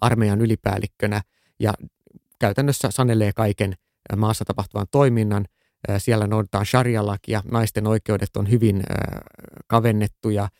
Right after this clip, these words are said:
ja moni kouluttautunut nuori iranilainen on kypsynyt tähän. Nyt nämä tilanteet, mi-, missä esimerkiksi tämä lentokone ammuttiin alas, ää, Iranin toimesta vahingossa, niin ne on ne, juuri sellaisia, jotka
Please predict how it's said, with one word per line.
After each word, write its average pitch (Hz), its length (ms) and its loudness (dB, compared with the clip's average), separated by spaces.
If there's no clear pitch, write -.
ja 120 240 8
moni 175 320 6
kouluttautunut 123 800 2
nuori 127 380 4
iranilainen 131 480 2
on 113 120 0
kypsynyt - 440 -4
tähän. - 260 -12
Nyt 175 180 2
nämä 147 140 2
tilanteet, 147 720 2
mi-, 147 200 2
missä 127 300 2
esimerkiksi 127 340 0
tämä 123 360 2
lentokone 127 580 2
ammuttiin 113 580 0
alas, 110 460 0
ää, 107 220 0
Iranin 123 500 2
toimesta 113 460 0
vahingossa, 110 560 -2
niin 123 160 2
ne 175 80 4
on 165 120 2
ne, 165 80 4
juuri 180 260 4
sellaisia, 139 420 4
jotka 120 340 0